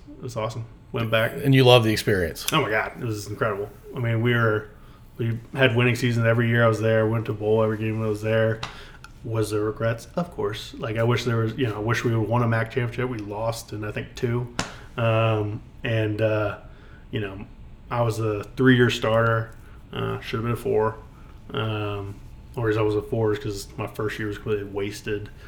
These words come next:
Speaker 1: Um, nowadays, you can play, like, a certain amount of snaps over the year. Back then, it was, if you play any conference games at, like, one snap, you
Speaker 2: Wh-,
Speaker 1: lost your year.
Speaker 2: which is silly.
Speaker 1: Yeah, I agree. I played, like, sixteen snaps my freshman year.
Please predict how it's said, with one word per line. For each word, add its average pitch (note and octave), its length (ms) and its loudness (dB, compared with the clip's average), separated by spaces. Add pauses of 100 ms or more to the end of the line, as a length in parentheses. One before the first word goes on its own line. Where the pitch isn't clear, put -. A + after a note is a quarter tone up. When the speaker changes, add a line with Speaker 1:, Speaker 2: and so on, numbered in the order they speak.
(320)
Speaker 1:
Um, G#2 300 -6 (140)
nowadays, A2 800 0
you G#2+ 80 -4
can G#2 240 -6 (380)
play, G#2+ 340 -6
like, G#2 320 -10 (440)
a - 40 -14
certain B2+ 280 6
amount A2 160 2
of G2+ 60 -4
snaps A2 460 -6
over G#2 140 -6
the G#2 100 -6
year. G#2 400 -2 (240)
Back A#2 240 -8
then, A2+ 320 0
it G#2+ 120 -2
was, G2 400 -6 (360)
if A#2 160 -4
you B2 100 0
play A#2+ 440 2
any B2+ 260 6
conference A#2 640 -2
games G#2 460 -6 (120)
at, G#2+ 320 -6
like, A2+ 120 -4
one A#2 300 2
snap, G#2+ 400 -4 (140)
you B2+ 140 -4
Speaker 2:
Wh-, C3+ 220 -2
Speaker 1:
lost A#2 240 -2
your C#3+ 100 2
year. A2+ 120 -6 (140)
Speaker 2:
which C3+ 160 4
is A#2 80 0
silly. - 360 0 (160)
Speaker 1:
Yeah, - 180 6 (100)
I B2+ 120 0
agree. A2 360 0
I C3 120 0
played, C3 240 6
like, A#2+ 160 4 (880)
sixteen B2+ 720 2
snaps G2+ 420 -6
my G#2 100 -4
freshman A#2 340 -4
year. B2+ 340 -4